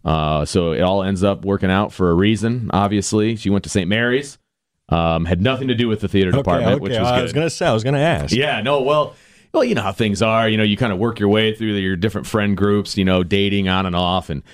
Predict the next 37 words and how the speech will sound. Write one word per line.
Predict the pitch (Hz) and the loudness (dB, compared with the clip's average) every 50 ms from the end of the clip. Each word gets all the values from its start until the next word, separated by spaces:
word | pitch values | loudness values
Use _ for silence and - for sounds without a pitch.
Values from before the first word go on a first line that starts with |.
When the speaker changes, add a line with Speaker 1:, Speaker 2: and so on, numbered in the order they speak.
| - _ _ _ | -20 _ _ _
Speaker 1:
it | 82 82 | -2 -2
was | 85 | -2
kinda | - 104 95 85 | -2 -2 -2 -2
nice | 82 87 90 90 85 | -2 0 0 -2 -2
to | - 85 | -2 -2
have | 87 82 | -2 0
somebody | - 98 90 87 87 82 | 0 0 0 2 0 0
that | 80 78 98 | 0 -2 -2
had | 80 90 87 76 | 0 -2 0 0
nothing | 80 82 80 95 101 - - 95 92 87 78 | 0 0 0 0 -2 -2 -4 -4 -4 -2 -2
to | - 78 | -2 0
do | 71 85 85 87 85 | 2 2 2 2 2
with | 80 76 - | 0 0 0
that | 85 80 76 | 0 0 0
whole | 85 85 80 | 0 -2 -2
group. | 71 69 78 80 71 65 - 67 | -2 -2 -2 -2 -2 -2 -4 -2
You | 69 76 | 0 0
Speaker 2:
Didn't | 78 78 78 | 2 2 0
Speaker 1:
know | 80 | 0
what | 80 78 | -2 0
Speaker 2:
know | |
Speaker 1:
I | 80 | 0
mean? | 80 80 | -2 -2
Speaker 2:
if | 80 | -2
you | - | -2
planted | - 120 120 123 113 107 104 | -2 -2 0 0 -2 0 0
a | 101 90 | 0 0
seed, | - - - 113 113 110 107 101 98 92 | 0 0 2 2 2 4 2 2 2 2
like, | 101 92 87 156 147 | 0 0 0 0 0
three | - 104 110 110 107 | 0 2 2 2 4
years | 101 104 107 107 104 - 101 | 4 4 2 2 0 -2 -4
in | 95 | -2
the | 90 92 | 0 0
making | 95 98 104 98 - - 90 87 | 2 2 0 0 -4 -4 -4 -2
here. | 87 - - 127 | 0 0 -2 -2
Speaker 1:
<laughs> | 120 | -2
No, | 120 123 131 117 120 | -4 -4 -4 -4 -6